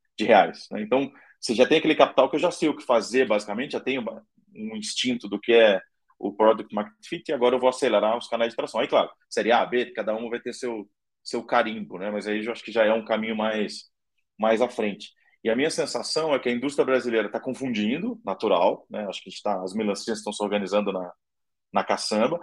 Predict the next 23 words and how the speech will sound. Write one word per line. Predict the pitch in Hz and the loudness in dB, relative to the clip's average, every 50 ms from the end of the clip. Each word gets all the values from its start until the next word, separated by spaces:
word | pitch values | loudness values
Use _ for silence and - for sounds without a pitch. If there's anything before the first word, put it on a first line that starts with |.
| - - - | -10 -6 -2
A | 101 107 | -2 -2
gente | 110 117 - - | -2 -2 -4 0
tá | - 107 120 156 | 4 6 6 6
no | 196 185 | 6 4
período | - 151 - 131 135 117 | 4 2 4 2 2 0
de | 110 120 | 2 2
aversão | 113 113 107 - - 113 | 2 2 0 0 0 0
a | 98 87 | 0 0
risco, | 90 95 110 113 - - _ _ - | -2 -4 -4 -4 -6 -10 _ _ -8
natural, | 98 98 - - 98 90 90 90 98 - - - _ _ _ _ - | -6 -6 -4 -4 -4 -2 0 0 0 0 0 -4 _ _ _ _ -4
macroeconomia | 98 98 - 104 104 - 104 98 95 95 101 101 95 | -4 -2 -2 -4 -4 -2 -2 -4 -2 -2 -2 -2 -2
mundial, | 95 98 101 90 87 90 92 107 120 123 123 123 123 123 - - _ _ _ _ - | -2 -4 -6 -6 -4 2 6 8 8 10 10 8 6 4 0 -6 _ _ _ _ -2
macroeconomia | 101 98 - 95 92 - 101 101 98 98 98 | -2 0 0 -2 -4 -4 -4 -2 -2 0 0
local, | 95 90 87 - - 98 101 107 117 120 120 120 - _ _ _ _ | 0 -2 -2 -2 0 2 4 6 6 4 4 2 -2 _ _ _ _
o | - 92 | -12 -2
próprio | - 113 117 - 123 120 107 | 2 2 2 2 0 -6 -6
cenário | - 117 104 104 104 101 | -4 -4 -2 0 0 -2
de | 101 104 | -2 -4
aversão | 95 98 92 - 104 95 | -8 -8 -10 -10 -10 -10
a | 90 | -10
risco, | 95 104 120 - - - | -8 -10 -10 -10 -12 -10
né? | 92 98 95 | -8 -6 -6
Juro, | 90 87 98 107 107 104 90 80 | -6 -4 -4 -2 -2 -2 -4 -6